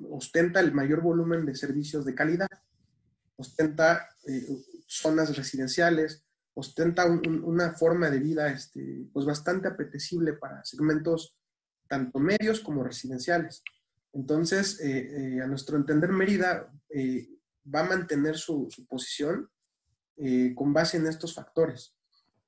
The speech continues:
Evidentemente, el, el covid, este, les va a pegar. El tema del turismo, tú, tú bien sabes, Mérida, este,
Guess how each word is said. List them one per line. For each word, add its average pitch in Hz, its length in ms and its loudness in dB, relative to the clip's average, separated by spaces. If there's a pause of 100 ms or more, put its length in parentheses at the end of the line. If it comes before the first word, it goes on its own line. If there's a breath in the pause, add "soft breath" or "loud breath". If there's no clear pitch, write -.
Evidentemente, 175 800 2
el, 165 140 0
el 135 140 -8
covid, 156 300 2 (160)
este, 123 460 -10
les 127 240 -4
va 151 80 2
a 151 60 -6
pegar. 156 340 2
El 139 120 -8
tema 170 200 4
del 139 140 0
turismo, 151 460 -2
tú, 160 220 -2
tú 160 100 -6
bien 170 180 2
sabes, 165 260 2
Mérida, 156 440 -2
este, - 400 -14